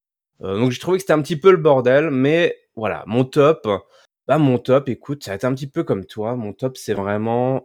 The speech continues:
euh, je vais le mettre vraiment au transfert de tous ces gens qui, en fait, ont, j'ai l'impression que tous ces gens qui viennent à SmackDown vont y gagner à venir à SmackDown. Les Finn Balor, les Roman Re-, même le Roman Reigns, toi. Finn Balor, Roman Reigns, les,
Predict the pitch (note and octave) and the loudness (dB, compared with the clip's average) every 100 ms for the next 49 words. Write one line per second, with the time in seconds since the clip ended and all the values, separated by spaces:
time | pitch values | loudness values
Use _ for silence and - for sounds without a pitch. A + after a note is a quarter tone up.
0 | - F2 E2 E2 E2 F2 F#2+ A2 A#2 A#2 | -10 -16 -14 -14 -14 -12 -8 -4 -4 -4
1 | A2 G#2+ F#2+ - - D3+ C3+ - C3 A#2+ | -6 -6 -8 -12 -8 -6 -6 -6 0 2
2 | B2 F#2+ - _ _ _ _ _ _ _ | 2 -4 -8 _ _ _ _ _ _ _
3 | G#2 A#2 - G3 - D#3+ C#3+ D#3+ - - | -6 -6 -4 -8 0 2 4 2 -2 -10
4 | D#3+ C#3+ C3+ D#3+ - _ - C3 C3+ D#3+ | -2 -2 2 2 0 _ -6 -4 2 2
5 | D#3+ D#3+ G3 F#3+ E3+ D#3 E3+ - D3+ D3+ | 2 -2 -2 -4 -6 -2 -2 0 0 0
6 | C#3+ D3+ D3 C#3 E3+ D#3 B2+ C3+ C3+ C3+ | 0 -2 -2 0 2 0 -2 -2 -2 -2
7 | C3+ C3 - - C3 C#3 D3 D#3 D#3 B2+ | -4 -6 -10 -10 2 4 4 6 4 4
8 | C3+ B2 - B2 A2 F2 D#2+ _ _ _ | 2 2 2 -2 0 -4 -8 _ _ _
9 | _ _ _ - B2 - C#3 B2+ B2+ A2+ | _ _ _ -6 -6 0 2 6 8 8
10 | F2+ E2+ F#2 B2+ C#3+ C#3+ C#3+ C3+ C3 E3+ | 4 -2 -6 0 2 2 0 -2 0 0
11 | G3 F3+ F3 F3+ F#3+ F#3 C3+ - B2 C3 | 2 2 2 2 2 2 0 -4 -4 -4
12 | _ _ - C3 B2+ B2+ C3+ B2+ B2+ B2 | _ _ -6 -2 2 2 0 2 2 2
13 | A#2+ A#2+ A#2+ B2 B2 - A#2 A2+ A2+ A2 | -2 -2 -4 -4 -8 -10 -6 -4 -4 -4